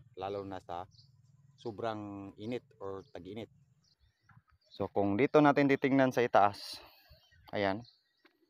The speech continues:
mapa-, hindi natin mapapansin yung problema. Pero kapag titingnan natin sa ilalim ng mga dahon, ayan ang mga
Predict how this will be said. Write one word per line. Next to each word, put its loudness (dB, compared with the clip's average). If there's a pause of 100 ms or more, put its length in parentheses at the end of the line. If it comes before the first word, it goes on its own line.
(520)
mapa-, -6
hindi 2
natin 6
mapapansin 2
yung -4
problema. -2 (600)
Pero 0
kapag -2 (760)
titingnan -2
natin 4
sa 6
ilalim 6
ng -4
mga 4
dahon, -6 (920)
ayan 2
ang -6
mga -8